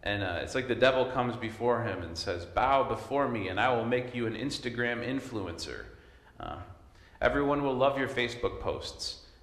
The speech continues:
They're gonna make you the king of Facebook." <laughs> Do you, do you relish other people's opinions of you? You think about that?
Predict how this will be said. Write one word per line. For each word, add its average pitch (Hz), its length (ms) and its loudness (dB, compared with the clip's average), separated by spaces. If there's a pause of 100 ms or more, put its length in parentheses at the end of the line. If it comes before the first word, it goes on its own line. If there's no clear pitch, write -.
(120)
They're 98 120 -4
gonna 110 100 -2
make 117 220 -4
you 113 60 -4
the 110 80 -6
king 113 280 -6
of 98 100 -6
Facebook." - 500 -8 (600)
<laughs> - 280 -14 (1200)
Do 131 80 -10
you, 160 100 -2
do 156 160 -8
you 143 140 2
relish 135 500 4 (220)
other 117 160 2
people's 123 400 -4
opinions 120 480 -6
of 117 120 -8
you? 120 120 -8
You 123 320 -10
think 117 120 -12
about - 280 -10
that? - 240 -10